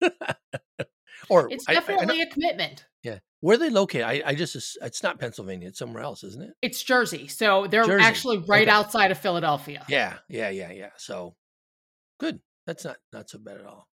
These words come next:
Speaker 1: All right. Well, man, um, do they, have, uh, what's lined up next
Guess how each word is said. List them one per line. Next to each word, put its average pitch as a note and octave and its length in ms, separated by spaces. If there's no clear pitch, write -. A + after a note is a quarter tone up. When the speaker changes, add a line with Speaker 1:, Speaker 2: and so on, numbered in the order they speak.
Speaker 1:
All F#3 80
right. A3 240
Well, C3 320
man, F3 320
um, D#3 360
do C#3 100
they, E3+ 300
have, D#3+ 380
uh, D3 240
what's C3 380
lined D3 220
up A#2 120
next A2 440